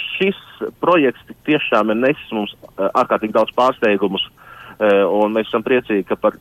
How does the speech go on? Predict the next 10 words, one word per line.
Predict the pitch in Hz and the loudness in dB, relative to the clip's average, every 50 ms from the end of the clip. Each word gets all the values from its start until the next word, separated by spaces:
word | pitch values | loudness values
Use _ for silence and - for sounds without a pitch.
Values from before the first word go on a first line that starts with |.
| - - - | -16 -4 0
daudzām | 123 123 117 98 98 92 92 | 2 2 2 2 0 0 0
sugām | - 127 123 117 98 90 95 | -2 -2 0 0 0 0 0
mēs | 95 90 - | -4 -2 -4
varam | 120 98 98 107 | -4 -6 -6 -6
teikt, | - 123 120 120 123 117 _ - | 0 2 2 2 2 -2 _ -2
ka | 104 95 - | -2 -2 -2
viņas | - 92 104 113 101 90 - - | -2 -2 -2 -2 -2 -4 -8 -8
mums | 92 85 - | -12 -8 -2
tomēr | - 104 98 98 87 85 - - | 0 0 2 2 0 0 -2 -2
ir | - 143 151 143 | 0 0 0 0